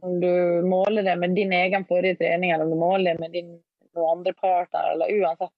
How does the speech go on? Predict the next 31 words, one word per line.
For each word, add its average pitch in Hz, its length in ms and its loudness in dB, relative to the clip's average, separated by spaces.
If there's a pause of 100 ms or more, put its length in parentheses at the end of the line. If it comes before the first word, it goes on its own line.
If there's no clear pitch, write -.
eller 180 160 0
om 175 100 -10
det 170 100 -2
var 175 140 0
en 180 80 -4
teknikk 185 420 -4
du 151 80 -6
ville 156 200 -2
få 170 180 0 (180)
til, 175 280 0
eller 160 280 -2
sånn. 190 240 0 (720)
Du 220 120 2
mestrer 226 580 -4
ting 165 160 -2
hele 190 160 -2
tiden. 214 440 0 (920)
Og, 190 920 2 (1300)
og 180 520 2 (580)
prøver 214 480 0
det 180 140 0
liksom 208 180 -4
på 175 80 -2
en - 160 -4
annen 202 720 -4
måte 180 380 -4 (100)
enn 180 400 -4
kanskje 180 300 -8
en 190 100 -10
typisk - 480 -8
lagsport, - 640 -4